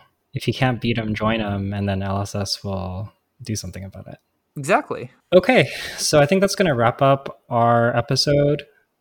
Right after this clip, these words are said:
Speaker 1: Thanks for listening, as always. If you have any thoughts about fatigue, um, we'd love for you to weigh in in the comments,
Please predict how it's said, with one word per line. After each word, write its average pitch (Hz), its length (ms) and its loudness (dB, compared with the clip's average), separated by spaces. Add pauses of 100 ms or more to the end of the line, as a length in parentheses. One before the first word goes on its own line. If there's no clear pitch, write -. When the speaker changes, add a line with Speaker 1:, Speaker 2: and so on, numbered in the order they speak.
(100)
Speaker 1:
Thanks 123 220 0
for 117 120 0
listening, 120 480 0
as 107 160 0
always. 131 540 0
If 117 180 -4
you 127 140 4
have 165 160 2
any 139 180 2
thoughts 113 440 0
about 113 260 -4
fatigue, 120 640 -2 (160)
um, 101 420 -6 (380)
we'd 107 220 0 (360)
love 110 240 2
for 113 120 -2
you 107 120 0
to 104 100 -2
weigh 98 280 0
in 101 420 -2
in 101 120 -6
the 95 80 -4
comments, 120 640 -2